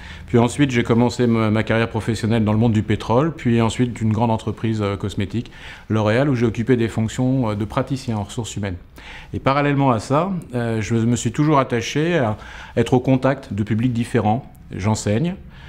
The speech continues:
Je publie, euh, des travaux avec de nombreux collègues, dont Evald Moutabazi, avec qui j'ai écrit deux livres récents sur le thème de l'interculturel. Si je devais définir le management interculturel d'une formule,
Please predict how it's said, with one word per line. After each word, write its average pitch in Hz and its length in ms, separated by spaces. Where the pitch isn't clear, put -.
Je 107 160
publie, 120 540
euh, 107 80
des 107 120
travaux 117 480
avec 110 280
de 113 100
nombreux 120 300
collègues, 113 400
dont 110 160
Evald 107 260
Moutabazi, 110 640
avec 98 260
qui 123 180
j'ai 107 140
écrit 110 280
deux 127 200
livres 143 280
récents 117 380
sur 127 180
le 107 80
thème 113 200
de 117 60
l'interculturel. 95 720
Si - 160
je 143 60
devais 170 180
définir 147 460
le 131 80
management 123 440
interculturel 120 680
d'une 123 160
formule, 131 480